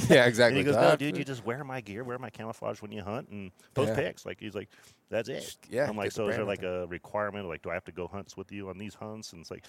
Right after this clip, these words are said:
Speaker 2: I'm thinking, like, "Dude, I've got, like, thirty-seven cents in my pocket right now. Like,
Speaker 1: <laughs>
Speaker 2: I barely made it here.
Speaker 1: Right.
Speaker 2: And I'm gonna have to pay to, like, hunt with you guys?" Like, uh, and so Josh,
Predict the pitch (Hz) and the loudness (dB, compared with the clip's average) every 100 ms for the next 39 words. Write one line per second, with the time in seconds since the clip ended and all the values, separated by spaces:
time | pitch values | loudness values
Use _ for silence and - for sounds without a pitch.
0 | - - 107 127 110 101 101 147 143 143 | -20 -4 -2 0 0 -2 -6 -6 -6 -4
1 | 175 123 90 - 127 113 120 113 113 107 | -4 -4 -6 -6 -6 -6 -8 -8 -8 -10
2 | 104 87 110 98 - 107 104 110 117 - | -8 -4 -4 -4 -2 -2 0 0 0 -6
3 | 156 - 127 151 123 123 131 107 95 - | -6 -8 0 2 2 2 2 0 -4 -4
4 | - 113 98 131 135 - 127 127 123 107 | 2 2 2 -6 -10 -2 0 2 2 0
5 | - 131 117 110 101 101 123 180 180 208 | 0 0 2 2 0 0 -2 -2 -4 -6
6 | 208 208 156 107 - - - - 104 92 | -6 -6 -8 -12 -14 -20 -20 -4 0 2
7 | 80 _ _ _ - 117 104 117 101 107 | 0 _ _ _ -8 -6 -4 -2 -2 2
8 | 110 113 - | 0 0 -8